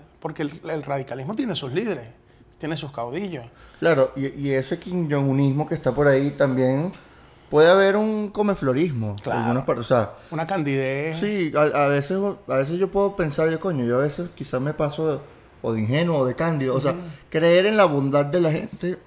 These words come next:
Speaker 2: en esta situación.
Speaker 1: Sí, en el bienquedismo.
Speaker 2: Ajá.
Speaker 1: ¿No? Porque además, ¿tú sabes qué creo yo que nos vendría bien a todos los que hacemos análisis o política? Tener una fotito.
Speaker 2: Mm.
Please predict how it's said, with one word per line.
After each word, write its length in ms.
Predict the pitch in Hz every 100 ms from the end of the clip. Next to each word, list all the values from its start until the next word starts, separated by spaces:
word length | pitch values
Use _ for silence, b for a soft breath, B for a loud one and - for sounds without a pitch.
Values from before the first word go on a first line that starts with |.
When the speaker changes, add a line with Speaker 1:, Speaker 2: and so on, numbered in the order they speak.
| -
Speaker 2:
en 140 | 143
esta 240 | 127 - 165
situación. 760 | 180 139 120 147 143 156 180 -
Speaker 1:
Sí, 180 | 160
en 140 | 147 139
el 140 | 151
bienquedismo. 840 | 160 160 139 147 170 135 131 107 - _ _
Speaker 2:
Ajá. 380 | 147 131 127 120 -
Speaker 1:
¿No? 160 | 185 185 B -
Porque 260 | 175 160 196
además, 480 | 196 240 233 151 139 - _ _ _ _
¿tú 100 | -
sabes 200 | 185 247
qué 120 | -
creo 160 | 208 233
yo 160 | 233 214
que 120 | 220
nos 120 | 190
vendría 340 | 151 147 165 180
bien 160 | 202
a 80 | 196
todos 180 | 196 196
los 120 | 190
que 100 | 165
hacemos 300 | 127 147 160
análisis 580 | 147 139 151 151 139 143
o 80 | 135
política? 440 | 135 175 165 143 139
Tener 180 | 147
una 160 | 165 202
fotito. 500 | 185 165 160 139 - - _
Speaker 2:
Mm. 220 | 135 123